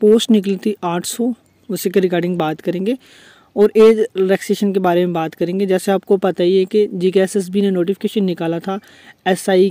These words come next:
की जो रिक्रूटमेंट के लिए, आठ सौ जो पोस्ट थी, अब उसको बढ़ा के जो है वो बारह सौ कर दिया गया है। चार सौ वैकेंसीज को इंक्रीज़ किया गया यहाँ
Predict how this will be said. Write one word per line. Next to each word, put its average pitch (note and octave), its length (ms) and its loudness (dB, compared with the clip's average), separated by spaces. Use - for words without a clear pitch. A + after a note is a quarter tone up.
की G#3 120 -2
जो F#3+ 240 2
रिक्रूटमेंट F3+ 600 -2
के F#3+ 60 0
लिए, F#3 300 -4
आठ F#3 220 0
सौ - 160 -2
जो G#3 120 2
पोस्ट F3+ 420 -2
थी, A3+ 60 -2
अब F#3 240 -6
उसको G3 240 0
बढ़ा F3+ 280 0
के G3+ 180 -2
जो F3+ 120 -2
है E3+ 120 -4
वो A3+ 220 -2
बारह F#3 260 4
सौ G#3+ 140 0
कर F3 180 -2
दिया D#3 260 -2
गया D3 200 -8
है। F3 180 -20
चार G3 240 2
सौ A#3 200 -2
वैकेंसीज G#3 460 -4
को - 160 -2
इंक्रीज़ G3+ 440 4
किया E3+ 180 -2
गया D#3+ 160 -6
यहाँ D#3+ 300 -4